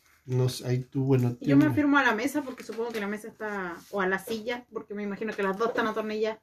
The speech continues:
Speaker 1: En ese rato, ¿cachai? Como que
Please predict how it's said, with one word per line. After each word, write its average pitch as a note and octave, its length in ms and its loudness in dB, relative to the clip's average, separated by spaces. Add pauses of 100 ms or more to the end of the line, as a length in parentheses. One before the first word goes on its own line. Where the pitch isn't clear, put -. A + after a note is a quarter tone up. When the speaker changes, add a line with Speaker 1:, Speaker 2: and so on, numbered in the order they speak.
(600)
Speaker 1:
En C#3 80 6
ese D3+ 180 6
rato, D#3+ 300 4
¿cachai? E3 340 0
Como D#3 320 2
que A#2 400 -2